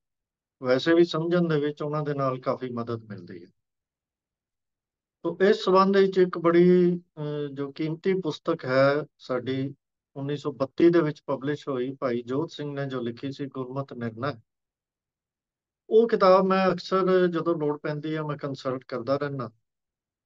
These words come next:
ਤੇ ਉਹਨਾਂ ਨੇ ਉਹਦੇ ਵਿੱਚ ਕਾਫੀ systematic ਤਰੀਕੇ ਦੇ ਨਾਲ ਔਰ ਬੜੇ logically ਉਹਨਾਂ ਨੇ ਬਹੁਤ ਸਾਰੀਆਂ ਚੀਜ਼ਾਂ ਨੂੰ explain ਕੀਤਾ ਹੈ, ਜਿਹੜੀਆਂ ਅਸੀਂ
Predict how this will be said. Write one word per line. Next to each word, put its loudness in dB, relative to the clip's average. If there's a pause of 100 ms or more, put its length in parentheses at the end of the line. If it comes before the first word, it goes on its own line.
(1300)
ਤੇ -12 (120)
ਉਹਨਾਂ 2
ਨੇ 2
ਉਹਦੇ 4
ਵਿੱਚ 2
ਕਾਫੀ 2
systematic -2
ਤਰੀਕੇ -2
ਦੇ 0
ਨਾਲ -2
ਔਰ -4
ਬੜੇ -4
logically 2
ਉਹਨਾਂ -2
ਨੇ -6
ਬਹੁਤ -6
ਸਾਰੀਆਂ -4
ਚੀਜ਼ਾਂ -6
ਨੂੰ -8
explain -10
ਕੀਤਾ -8
ਹੈ, -8 (720)
ਜਿਹੜੀਆਂ 2
ਅਸੀਂ 0